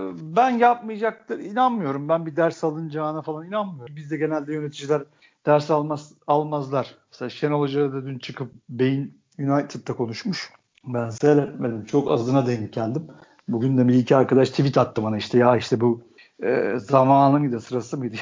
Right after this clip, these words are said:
<laughs> Dedim, "Arkadaş adam milli takımların şey, hocası yani istediği zaman çıkar konuşur. Bize ne yani?" Hani ne alakası var? Hani Beşiktaş'tan da şey yapmış, bahsetmiş de sanki ilk defa söylüyormuş gibi tepkiler gördüm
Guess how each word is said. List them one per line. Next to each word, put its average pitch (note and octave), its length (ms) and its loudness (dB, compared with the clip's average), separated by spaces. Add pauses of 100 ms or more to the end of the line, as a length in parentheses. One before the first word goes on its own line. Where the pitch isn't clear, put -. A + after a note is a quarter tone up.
<laughs> - 120 -16
Dedim, C#3 200 -4
"Arkadaş C3+ 340 2
adam C#3+ 300 -4
milli D3+ 320 -6
takımların D#3 380 -2
şey, D4 220 -4
hocası G#3 500 -4
yani G3 140 4
istediği A3+ 340 0
zaman E3 260 2
çıkar G#3 360 0
konuşur. G3+ 320 -8
Bize D#3+ 200 -2
ne G3 100 0
yani?" C3+ 280 -2 (380)
Hani C#3 380 -4
ne D#3+ 60 2
alakası D#3 540 0
var? E3+ 140 -6 (180)
Hani D3 260 -8
Beşiktaş'tan G3 880 0
da F3+ 180 -2
şey - 180 -6
yapmış, B2 280 -2
bahsetmiş F3 520 2
de G3 60 0
sanki G3 300 0
ilk - 140 -6
defa F3+ 260 2
söylüyormuş F3 540 0
gibi C3 160 -10
tepkiler D#3+ 480 -2
gördüm A#2+ 360 -8